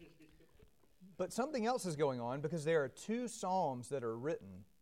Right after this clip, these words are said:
expressly when David has been seized by the people and is imprisoned. Psalm fifty-six is one of them, and just listen to the beginning. "Be gracious to me, O God,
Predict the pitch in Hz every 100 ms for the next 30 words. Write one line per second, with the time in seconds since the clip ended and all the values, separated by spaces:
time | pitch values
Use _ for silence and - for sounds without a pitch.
0 | _ - - - - 190 202 202 - 120
1 | 95 113 - - _ - 147 143 131 165
2 | 185 190 180 151 143 120 127 120 - 190
3 | 143 107 98 113 - - _ - - -
4 | 127 135 131 131 120 - 185 - 113 92
5 | 98 - - _ - 135 135 123 127 -
6 | 165 117 71 - _ _ _ - - 160
7 | 170 175 - 151 - 175 - 139 117 135
8 | 147 151 180 196 - - 131 127 117 156
9 | 151 151 151 135 120 120 123 156 - -
10 | _ _ _ - _ - - - _ -
11 | 156 135 156 190 196 196 - 170 147 143
12 | 135 131 131 127 123